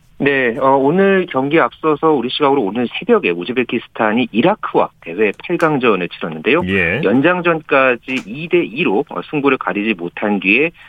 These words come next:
Speaker 1: 승부차기에서 삼 대 이로 우즈베키스탄이, 어, 승리를 했습니다. 그러면서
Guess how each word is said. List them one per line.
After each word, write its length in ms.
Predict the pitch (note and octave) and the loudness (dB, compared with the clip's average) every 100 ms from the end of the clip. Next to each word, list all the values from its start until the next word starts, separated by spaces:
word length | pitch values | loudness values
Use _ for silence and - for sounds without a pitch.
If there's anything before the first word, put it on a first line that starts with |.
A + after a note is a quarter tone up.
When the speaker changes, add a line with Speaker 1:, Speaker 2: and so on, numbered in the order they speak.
| - | -6
Speaker 1:
승부차기에서 680 | - A#3+ - D#3+ B2+ F2 - - - | -2 -2 -2 -6 -4 -6 -6 -14 -8
삼 320 | - A3+ A3+ | 0 2 2
대 120 | A3+ | 2
이로 200 | C#3 C3 | 0 -2
우즈베키스탄이, 760 | G2 G2+ G#2+ G#2+ - G#2+ G2 A2+ - - | -2 -2 -2 -4 -6 -4 -2 -2 -6 -10
어, 120 | F2 E2+ - | -8 -6 -2
승리를 260 | C#3+ A2+ | -2 0
했습니다. 520 | G#2 - - D#2 D#2 D2+ | -4 -10 -12 -12 -10 -8
그러면서 460 | - F#2+ F2 B2+ | -6 -4 0 0